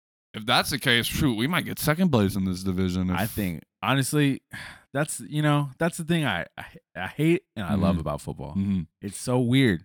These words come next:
Speaker 1: Mm-hmm.
Speaker 2: to the point where it's like, who knows,
Speaker 1: Yeah.
Speaker 2: man? Like, hon-, like, honestly, it's so, it's such a weird sport.
Speaker 1: Yeah.
Speaker 2: It's hard to judge it.
Speaker 1: Are you, are you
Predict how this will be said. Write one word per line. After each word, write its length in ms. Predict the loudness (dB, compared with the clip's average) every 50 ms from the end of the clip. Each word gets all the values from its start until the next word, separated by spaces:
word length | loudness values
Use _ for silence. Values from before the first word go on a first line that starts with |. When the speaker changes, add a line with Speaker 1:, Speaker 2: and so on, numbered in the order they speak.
| -2
Speaker 1:
Mm-hmm. 300 | 0 0 2 2 0 0
Speaker 2:
to 120 | 0 0 0
the 100 | 0 0
point 260 | -2 -6 -6 -6 -4
where 140 | -4 -2 -4
it's 160 | -4 -4 -4
like, 220 | -4 -4 -4 -6 -10 _ _ _ _ _ _ _ _ _ _ _ _ _ _ _ _ _ _ _ _ _ _ _ _ _ _ _ -6 0
who 180 | 2 2 4
knows, 300 | 4 4 4 4 2 2 2
Speaker 1:
Yeah. 60 | 0
Speaker 2:
man? 340 | 0 0 0 -2 -2 -4 -2 0
Like, 160 | 0 2 2
hon-, 320 | 4 4 2 2 0 0
like, 160 | 0 0 0 0
honestly, 440 | 0 0 0 0 0 0 0 0 0
it's 100 | -2 -2
so, 180 | 0 0 0
it's 140 | 0 -2 -2
such 160 | -4 -4 -2
a 40 | 0
weird 380 | 0 0 2 0 0 0 -2 -4
sport. 400 | -6 -6 -4 -2 -2 -2 -4 -6 _ _ _ -10
Speaker 1:
Yeah. 160 | -10 -8 -8 -8 -12 -14 _ -12
Speaker 2:
It's 180 | -10 -8 -6 -4
hard 220 | -2 -2 0 -2
to 80 | -2 -4
judge 320 | -4 -4 -4 -4 -2 -2
it. 160 | -4 -6 -6 _ _ -4
Speaker 1:
Are 100 | -2 0
you, 440 | 0 2 2 2 0 0 -2 -6 -12 _ _ _ _ _ _ _ _ _ _ 0
are 60 | 2
you 480 | 4 6 6 4 4 0 -2 -2 -4 -6